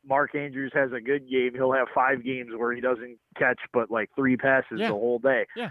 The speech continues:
Speaker 1: And, and then a running game, I mean, you can't pick a running back out of there to save your life. I mean, it's, it's awful
Speaker 2: It's a, it's a
Speaker 1: trying
Speaker 2: guessing
Speaker 1: to
Speaker 2: game.
Speaker 1: be a fantasy football manager and try to
Speaker 2: Yeah.
Speaker 1: figure out if there's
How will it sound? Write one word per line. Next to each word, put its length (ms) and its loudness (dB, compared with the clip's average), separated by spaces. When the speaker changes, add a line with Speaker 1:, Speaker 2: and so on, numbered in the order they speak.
Speaker 1:
And, 340 2
and 180 -2
then 140 0
a 100 0
running 440 0
game, 280 -4
I 100 0
mean, 260 -8
you 140 0
can't 300 0
pick 200 2
a 40 2
running 320 0
back 280 2
out 160 2
of 120 -4
there 260 2
to 200 -14
save 200 -2
your 100 -6
life. 360 -2
I 80 0
mean, 200 -4
it's, 200 -4
it's 260 0
awful 440 2
Speaker 2:
It's 80 -4
a, 120 -10
it's 120 -10
a 20 -4
Speaker 1:
trying 300 2
Speaker 2:
guessing 180 -4
Speaker 1:
to 60 -10
Speaker 2:
game. 120 -4
Speaker 1:
be 140 -2
a 80 -2
fantasy 480 -2
football 500 4
manager 640 0
and 340 -4
try 220 2
to 80 2
Speaker 2:
Yeah. 80 -6
Speaker 1:
figure 240 2
out 180 2
if 120 -2
there's 240 -2